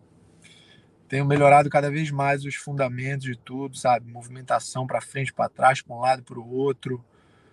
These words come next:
Ahn, sou um cara que gosta muito de treinar, sabe? Gosto muito de, de, de melhorar e me dedico todos os dias pra isso. Então, eu não treino pra luta, né? Eu vivo treinando. Eu treino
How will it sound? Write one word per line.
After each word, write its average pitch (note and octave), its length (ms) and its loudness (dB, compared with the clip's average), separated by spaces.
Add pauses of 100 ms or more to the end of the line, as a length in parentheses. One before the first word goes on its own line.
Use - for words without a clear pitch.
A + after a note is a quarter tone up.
(320)
Ahn, A2+ 460 -4 (1200)
sou - 160 0
um F#3+ 60 0
cara G#3 180 8
que F#3+ 120 2
gosta G3 320 6
muito G#3 160 -2
de G3 80 -10
treinar, D#3+ 400 0
sabe? D3 260 -4
Gosto C3+ 300 -10
muito D3+ 200 -6
de, B2+ 200 -4
de, G3+ 220 -14 (920)
de A#2+ 160 -6
melhorar C#3+ 720 6
e A#2 240 -14 (1300)
me B2+ 120 -10
dedico C#3+ 360 -4
todos F#3 240 4
os F3 120 4
dias E3+ 200 0
pra F3+ 240 2
isso. C#3 280 -6
Então, D3+ 680 -6 (1000)
eu D3 80 -4
não G#3 140 2
treino G#3+ 320 6
pra F#3+ 240 8
luta, D#3 400 -4
né? D3+ 80 -8
Eu D3 80 -8
vivo D#3+ 200 -8
treinando. D#3 540 -8
Eu B2 80 -10
treino C#3+ 500 -6